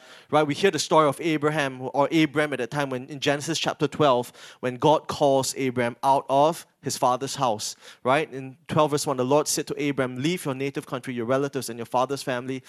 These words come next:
and go to the land that I will show you." So, uh, faithfulness, and Abraham was, uh, Abraham was accounted to him as a faithful man, and it required him to leave his comfort zone.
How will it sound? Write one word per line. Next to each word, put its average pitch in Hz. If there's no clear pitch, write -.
and 139
go 160
to 180
the 135
land 135
that 127
I 127
will 117
show 123
you." 110
So, 147
uh, 185
faithfulness, 208
and 151
Abraham 202
was, -
uh, 165
Abraham 185
was 147
accounted 165
to 147
him 160
as 127
a 123
faithful 143
man, 101
and 127
it -
required 156
him 165
to 143
leave 170
his -
comfort 139
zone. 110